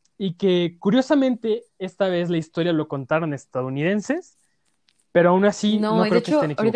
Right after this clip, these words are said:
Speaker 1: equivocados.
Speaker 2: estabas mencionando, tiene mucho sentido de que sea posguerra, más que nada, no solo por el fuego y las invasiones, porque, pues, es como lo primero que piensas en guerra, sino, o sea, también la gente, era este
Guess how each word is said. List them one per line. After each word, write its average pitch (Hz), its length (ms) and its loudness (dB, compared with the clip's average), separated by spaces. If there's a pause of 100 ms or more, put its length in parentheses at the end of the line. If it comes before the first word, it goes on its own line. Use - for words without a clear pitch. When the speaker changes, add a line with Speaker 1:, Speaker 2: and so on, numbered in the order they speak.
Speaker 1:
equivocados. 202 160 -2
Speaker 2:
estabas 214 240 -4
mencionando, 180 560 -6
tiene 202 200 -4
mucho 202 280 -4
sentido 180 400 -4
de 180 140 -2
que 160 100 -2
sea 165 180 -4
posguerra, 170 640 -2 (320)
más 254 240 0
que - 80 0
nada, 302 280 2
no 302 120 2
solo 381 280 -4
por 277 120 2
el 196 80 0
fuego 196 240 -2
y 220 60 -2
las 175 160 -8
invasiones, 156 420 -8
porque, 151 240 -14
pues, 139 120 -12
es 156 60 -10
como 175 140 -6
lo 151 80 -2
primero 151 320 -6
que - 80 -20
piensas 160 320 -12
en 151 80 -8
guerra, 156 260 -2 (300)
sino, 233 720 2
o 262 80 -8
sea, 233 260 -4
también 202 300 -6
la 208 100 -4
gente, 180 500 -6
era 240 280 -2
este 214 400 -8